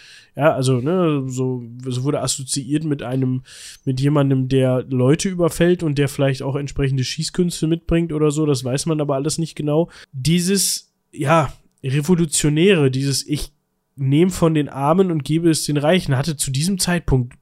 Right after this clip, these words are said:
nichts, also es war nicht vorhanden. Weil man hat Robin Hood nicht so betrachtet als jemanden zu diesem Zeitpunkt, wo diese ersten Spiele stattgefunden haben,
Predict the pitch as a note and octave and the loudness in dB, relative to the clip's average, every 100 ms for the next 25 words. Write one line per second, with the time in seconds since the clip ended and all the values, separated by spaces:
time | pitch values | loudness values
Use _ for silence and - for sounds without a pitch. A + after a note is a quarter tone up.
0 | _ - C3+ G3 - - - - - C#3+ | _ 0 4 4 2 0 -2 -4 -2 0
1 | C3+ - C#3 D#3+ F3+ - - D3+ G3 - | 0 0 2 4 4 2 0 2 0 -4
2 | _ _ - C3+ D3 C#3 D#3+ - C3+ C#3+ | _ _ -2 2 2 2 0 -4 0 2
3 | D3+ C#3+ F#3 F3 D#3 - D3 D3 F3 E3+ | 4 2 0 -2 -4 0 0 2 0 -2
4 | - C#3 C3+ C#3 C3+ C#3 B2+ C3 - C3 | -4 -2 -2 0 0 0 -2 -4 -2 0
5 | D#3 C#3+ D#3+ D#3 - A#2+ A2 A#2 C3 C3 | 0 0 2 2 2 -2 0 0 2 2
6 | C3 B2 D3 - - C3 - D#3+ C3+ - | 0 0 0 -2 -4 -8 -4 -2 -2 0
7 | E3 - B2+ B2+ A#2+ A#2 A2+ | -2 -2 -4 -4 -4 -4 -6